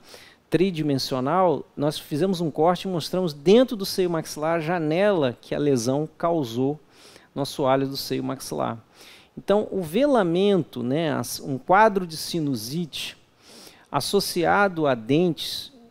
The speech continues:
visto em tomografia computadorizada, é um achado extremamente comum, extremamente comum.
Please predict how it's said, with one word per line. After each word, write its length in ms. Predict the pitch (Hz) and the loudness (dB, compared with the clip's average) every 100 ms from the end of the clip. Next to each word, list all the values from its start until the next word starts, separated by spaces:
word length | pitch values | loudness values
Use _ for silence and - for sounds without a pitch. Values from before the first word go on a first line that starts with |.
| _ _ _ | _ _ _
visto 480 | - 156 254 - 220 | -8 2 2 2 -2
em 60 | |
tomografia 720 | 196 175 165 147 143 - 180 | 0 0 0 -2 -2 -2 -2
computadorizada, 1080 | - 147 - 123 127 117 117 165 151 120 123 220 - _ | -2 -6 -6 -6 -6 -4 0 2 2 -2 -10 -14 -20 _
é 100 | 180 | -2
um 160 | 202 202 | 0 2
achado 680 | 151 - 170 170 170 165 - | 0 -2 2 2 2 -4 -10
extremamente 1500 | - - - _ 202 226 247 247 220 170 160 175 190 - - | -12 -12 -14 _ 6 8 6 4 2 0 -2 -2 -2 -6 -14
comum, 500 | - 165 143 117 110 139 | -6 -4 -2 -2 -6 -12
extremamente 1200 | - - - - 208 226 233 220 185 160 175 175 | -10 -10 -10 0 4 6 6 2 -2 -2 -4 -6
comum. 440 | - 170 143 117 | -10 -8 -6 -6